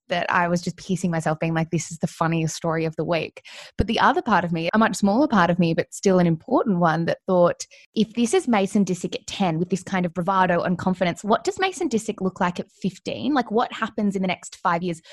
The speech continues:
when he seems so, I guess, sophisticated and so much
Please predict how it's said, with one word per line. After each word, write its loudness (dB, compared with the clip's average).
when 4
he 6
seems -2
so, 2
I -2
guess, -4
sophisticated -4
and 0
so 0
much 0